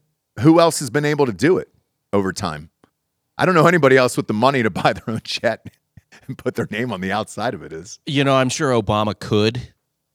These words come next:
Speaker 2: Uh, I don't know how much money the Clintons have. Uh, I imagine both the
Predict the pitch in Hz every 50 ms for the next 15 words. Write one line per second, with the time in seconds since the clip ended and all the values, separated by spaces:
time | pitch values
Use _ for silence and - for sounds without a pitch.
0 | _ _ _ 117 104 98 98 95 95 92 87 85 - 120 113 113 113 110 107 113
1 | 107 104 101 - - 110 104 101 95 - - - 110 82 113 110 101 123 117 113
2 | 113 110 110 113 117 - 117 110 107 - 120 123 135 143 170 196 214 196 196 170
3 | 135 110 - 120 127 - _ 127